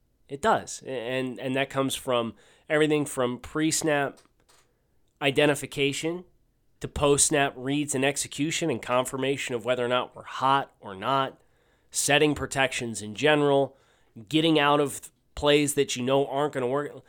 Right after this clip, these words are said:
Like, there's so much based on his commentary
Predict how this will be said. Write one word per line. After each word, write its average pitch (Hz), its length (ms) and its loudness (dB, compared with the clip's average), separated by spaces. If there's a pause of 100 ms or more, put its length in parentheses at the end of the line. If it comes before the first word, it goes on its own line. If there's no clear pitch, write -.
(260)
Like, 147 300 0
there's 190 220 4
so 190 460 6
much 185 440 2
based 143 300 -2
on 135 140 0
his 139 180 -2
commentary 117 880 -4